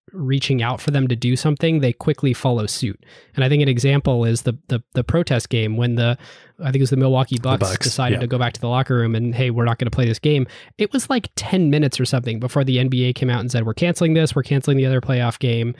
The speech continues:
Speaker 1: and, like, we're gonna reschedule them, and we're not gonna, like, fight this at all. Th-, this is what we're doing." And it was like,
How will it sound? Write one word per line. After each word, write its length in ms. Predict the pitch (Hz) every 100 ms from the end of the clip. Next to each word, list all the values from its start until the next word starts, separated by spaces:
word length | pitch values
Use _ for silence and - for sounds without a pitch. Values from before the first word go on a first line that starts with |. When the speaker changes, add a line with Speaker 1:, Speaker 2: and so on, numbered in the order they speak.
| - - _
Speaker 1:
and, 560 | 139 123 117 117 - -
like, 240 | 123 113
we're 120 | 120 113
gonna 140 | 113
reschedule 560 | 107 - 104 107 98 98
them, 220 | 101 104
and 180 | 110 110
we're 100 | 110
not 240 | 107 110
gonna, 140 | 120 101
like, 260 | 101 104
fight 260 | - 113 -
this 180 | 113 127
at 60 |
all. 220 | 101 95
Th-, 180 | 107 110 -
this 180 | 127 -
is 160 | 117
what 160 | 127 120
we're 120 | 117
doing." 420 | 107 101 - 165 -
And 120 | 131
it 40 |
was 220 | 117 127 -
like, 240 | 117 -